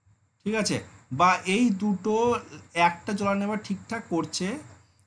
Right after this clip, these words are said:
কিন্তু এই দুটো মনে হচ্ছে কি যে, উম, ঠিকঠাক সিকোয়েন্সলি করছে না,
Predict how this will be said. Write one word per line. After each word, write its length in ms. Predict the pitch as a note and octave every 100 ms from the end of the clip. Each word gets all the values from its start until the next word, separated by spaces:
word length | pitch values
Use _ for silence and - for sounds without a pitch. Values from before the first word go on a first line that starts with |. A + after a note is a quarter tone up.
| -
কিন্তু 180 | E3+ G3+ F#3
এই 80 | A3 F#3+
দুটো 140 | G3+ G#3
মনে 100 | G#3
হচ্ছে 160 | G#3 G#3+
কি 60 | G#3+
যে, 80 | A3+ A3 D3 - - D3+
উম, 260 | D#3 D3+ D3+ -
ঠিকঠাক 380 | F#3+ F#3 G3 F#3 - - _ -
সিকোয়েন্সলি 520 | G3 - G3 F3+ F3+ D3+
করছে 240 | B2 -
না, 60 | A2